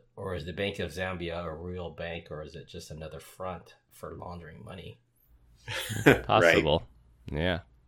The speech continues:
Speaker 2: That's more likely the case. It's this, it's another hacker with the fancy, you know, Bank of Zambia, which is just two dudes in a coffee shop staring at walls looking for answers.
Speaker 3: And laundering money.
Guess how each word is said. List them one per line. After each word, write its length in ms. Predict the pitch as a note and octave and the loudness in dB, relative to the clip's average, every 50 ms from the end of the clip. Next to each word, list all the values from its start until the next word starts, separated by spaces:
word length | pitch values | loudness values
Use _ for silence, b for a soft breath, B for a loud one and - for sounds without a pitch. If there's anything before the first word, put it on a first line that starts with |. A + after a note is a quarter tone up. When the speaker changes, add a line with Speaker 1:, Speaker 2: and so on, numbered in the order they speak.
| _ _ _ _ - | _ _ _ _ 6
Speaker 2:
That's 200 | - A#2+ C3+ - | 6 6 6 10
more 180 | A#2 G#2+ G2+ F#2+ | 10 10 10 10
likely 320 | D#2+ D#2+ E2 - - F2 | 10 8 4 4 2 0
the 140 | D#2 D#2 D#2 | 0 0 -2
case. 320 | - D#2+ D2 D2 - - - | -2 -2 -2 -2 -4 -4 -4
It's 140 | F2+ F2 - | -2 2 2
this, 320 | G2+ F#2 - - - - _ _ _ _ - | 2 4 2 0 -2 -8 _ _ _ _ 0
it's 160 | G#2+ G2+ G2+ | 0 2 4
another 280 | G2 G2 G2+ G2+ F#2 E2 | 6 8 10 10 10 10
hacker 600 | F2 F2 E2+ E2+ - E2+ E2 D#2+ D#2+ D#2+ - - _ _ _ _ _ _ _ - _ _ _ | 10 8 8 6 4 4 4 4 2 0 -4 -16 _ _ _ _ _ _ _ -20 _ _ _
with 180 | F2+ F2 - | 0 2 2
the 60 | - D#2 | 2 0
fancy, 520 | - F2+ E2+ E2 D#2+ - F2 E2 E2 - - | 2 2 2 2 0 0 2 2 0 0 2
you 80 | F#2+ F2 | 2 2
know, 60 | E2 D2 | 4 4
Bank 200 | E2 E2+ E2 - | 2 0 0 0
of 80 | E2 | -4
Zambia, 400 | - E2+ D#2 D2+ E2 D#2+ D#2 D2+ D2 C#2 - - | -4 -4 -2 0 0 0 2 0 -2 -6 -10 -10
which 240 | - F2 E2+ - - | -4 -4 -2 -2 -2
is 160 | E2+ D2+ - - | -4 -4 -6 -4
just 300 | - E2+ - - - _ _ _ _ _ _ | -4 -4 -4 -4 -6 _ _ _ _ _ _
two 160 | - - G2+ F2+ | 0 2 2 4
dudes 540 | E2 F2 E2+ E2+ D#2+ D2+ - - - - _ _ _ _ _ _ | 4 2 2 2 0 -4 -6 -8 -8 -10 _ _ _ _ _ _
in 100 | - E2 | -6 -6
a 60 | D#2+ | -4
coffee 360 | - - F2+ E2+ E2+ - E2 D#2 | -2 0 2 2 2 2 0 -2
shop 440 | - - E2 D2+ D2+ D2 - - - - _ _ _ _ _ - - _ - - _ | 2 2 4 4 4 0 -2 -8 -20 -20 _ _ _ _ _ -20 -20 _ -20 -20 _
staring 440 | - - - - - F2 F2 E2+ E2+ | -10 -10 -6 0 0 2 2 2 0
at 100 | D2 C#2+ | 0 2
walls 320 | F2 E2+ E2+ E2 D#2 E2+ | 4 6 6 6 4 2
looking 240 | E2 E2 - F2 D#2 | -4 -2 -2 -4 -2
for 100 | D#2 D#2+ | 0 0
answers. 520 | E2 E2 D#2+ D#2 - - C#2+ D2 D2 - _ _ _ _ _ _ _ _ _ _ _ _ _ _ _ | 0 0 -2 -2 -4 -6 -8 -8 -10 -12 _ _ _ _ _ _ _ _ _ _ _ _ _ _ _
Speaker 3:
And 340 | - - D2 D2 D#2 D2+ D2+ | -4 0 2 2 2 2 2
laundering 400 | D#2+ D#2 D2 C#2+ C#2 C#2+ D2 C#2+ | 2 2 4 4 2 2 0 0
money. 320 | C2+ C2 B1 B1+ - - | -2 -2 -4 -6 -8 -10